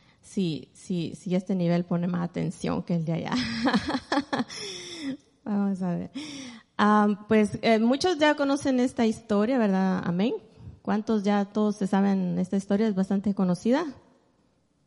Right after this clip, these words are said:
Amén. Sí, amén. <laughs> Am,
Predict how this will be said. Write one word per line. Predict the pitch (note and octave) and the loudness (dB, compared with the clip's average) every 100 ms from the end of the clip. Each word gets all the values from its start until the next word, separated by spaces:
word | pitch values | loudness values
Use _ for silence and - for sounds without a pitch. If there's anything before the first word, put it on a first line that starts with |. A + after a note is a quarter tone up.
| _ _ _ _ | _ _ _ _
Amén. | E3+ F#3 C4 F4+ - - - - _ _ _ _ _ G#3 | 4 6 6 2 -8 -20 -20 -20 _ _ _ _ _ 4
Sí, | B3 | 6
amén. | C4 D#4 G#4 D#4+ - - - F4 - - - _ | 6 4 2 2 0 -2 -4 -4 -2 -4 -6 _
<laughs> | _ _ - F#4+ F4+ F4+ - D#4 D4 C4 A#3+ _ | _ _ -18 -16 -14 -14 -14 -14 -14 -16 -20 _
Am, | A#3 A#3 A#3 A3+ A#3 | 4 6 8 6 2